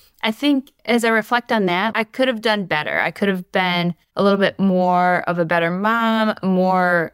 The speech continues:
present during that, more aware, more figuring out how to help him and just be super lovable and snuggable in those times when he needed me most. So I don't think I'd give myself on a scale of one to ten, a ten in that category.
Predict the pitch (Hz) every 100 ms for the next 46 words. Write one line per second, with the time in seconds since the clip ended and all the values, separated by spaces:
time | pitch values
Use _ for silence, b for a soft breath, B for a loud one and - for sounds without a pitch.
0 | _ - 202 208 202 185 185 185 180 170
1 | 180 180 180 165 170 165 170 - 180 180
2 | 180 - 185 180 170 151 - 175 165 156
3 | - 254 240 254 240 240 226 b b b
4 | - 180 190 - - 180 170 165 165 185
5 | - 233 208 208 202 196 - 214 151 101
6 | 190 98 101 196 - 196 180 190 185 180
7 | 180 - 180 170 170 185 170 175 165 165
8 | 165 180 175 165 156 143 143 110 80 -
9 | - _ _ _ _ - 285 320 320 349
10 | 320 240 214 214 214 208 208 202 196 196
11 | 196 185 180 185 180 175 180 170 170 160
12 | 180 175 175 170 156 - 160 156 160 160
13 | 156 160